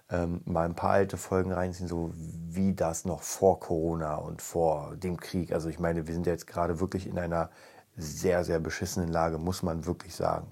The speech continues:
Also vor Corona, klar, es gab immer wieder hier einen Weltwirtschaftscrash und weiß was ich was, aber das waren gefühlt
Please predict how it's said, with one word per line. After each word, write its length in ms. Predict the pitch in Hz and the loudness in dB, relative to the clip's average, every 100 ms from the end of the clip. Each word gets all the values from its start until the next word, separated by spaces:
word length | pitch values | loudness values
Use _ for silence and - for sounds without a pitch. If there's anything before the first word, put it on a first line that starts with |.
| - | -4
Also 480 | 85 78 80 78 - _ - - - - - | -4 0 0 -2 -6 _ -20 -20 -20 -20 -14
vor 280 | - 98 | 4 4
Corona, 440 | 98 92 92 90 85 | 6 4 6 4 2
klar, 300 | - 85 80 | 4 6 6
es 100 | - | 2
gab 160 | 82 87 | -2 0
immer 240 | 85 82 | -2 -2
wieder 160 | 87 82 | -2 -2
hier 200 | 85 85 | -2 -4
einen 120 | 85 _ | -8 _
Weltwirtschaftscrash 1400 | - - - 98 - 90 80 82 80 - - 82 80 - | -14 -10 2 2 2 0 -2 -4 -6 -8 -6 -4 -4 -6
und 280 | 107 98 - | -4 -4 -2
weiß 200 | 87 92 | -2 -2
was 100 | 82 | -2
ich 80 | 87 | -2
was, 140 | - | 0
aber 260 | 85 85 - - - - - - | 6 6 4 -8 -16 -18 -14 -2
das 200 | 92 - | 0 4
waren 240 | 98 113 | 4 4
gefühlt 640 | 98 95 - 147 180 214 | 0 0 4 8 8 4